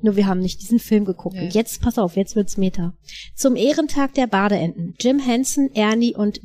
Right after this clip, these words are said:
Speaker 1: der Rubby Ducky Song. Am fünfundzwanzigsten Februar
Speaker 2: Ach.
Speaker 1: neunzehnhundertsiebzig präsentierte der Muppet-Erfinder Jim Henson neunzehnhundertsechsunddreißig bis neunzehnhundertneunzig, ich war sehr traurig an dem Tag, ich erinnere mich noch,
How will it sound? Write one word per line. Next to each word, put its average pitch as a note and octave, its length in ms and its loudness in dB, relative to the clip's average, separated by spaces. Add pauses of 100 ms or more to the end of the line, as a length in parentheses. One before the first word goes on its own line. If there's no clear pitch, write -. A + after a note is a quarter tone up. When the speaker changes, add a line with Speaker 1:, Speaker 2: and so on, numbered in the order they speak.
Speaker 1:
der F#3 160 4
Rubby G3+ 360 2
Ducky F#3 360 0
Song. E3 400 -8 (580)
Am F#3 120 -6
fünfundzwanzigsten D4 720 0
Februar A3+ 420 0
Speaker 2:
Ach. G#3+ 60 -2
Speaker 1:
neunzehnhundertsiebzig G3+ 1200 0
präsentierte A3+ 680 0
der G3+ 140 0
Muppet-Erfinder C4 920 0
Jim B3+ 200 2
Henson A3 540 -2 (300)
neunzehnhundertsechsunddreißig F#3+ 1120 -2
bis - 160 -4
neunzehnhundertneunzig, G3+ 840 -2
ich - 120 -10
war F3 120 2
sehr F#3 160 -2
traurig G3+ 440 -2
an A3+ 80 -2
dem A#3+ 160 -2
Tag, B3+ 200 -4
ich G3+ 120 -6
erinnere A3 220 -2
mich A3+ 220 -4
noch, A#3+ 120 -6